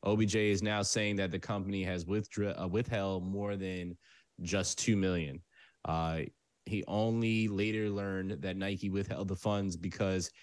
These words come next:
he had committed, uh, glove and footwear violations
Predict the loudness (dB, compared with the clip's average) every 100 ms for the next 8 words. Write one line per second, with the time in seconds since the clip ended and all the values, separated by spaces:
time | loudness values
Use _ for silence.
0 | -20 -4 0 0 -2 -2 -2 0 0 -2
1 | -6 _ _ _ -6 -4 -2 -2 0 0
2 | 0 -2 -4 -4 -2 -4 -4 -2 -2 0
3 | 0 0 0 0 0 -2 -2 -6 -4 -4
4 | -6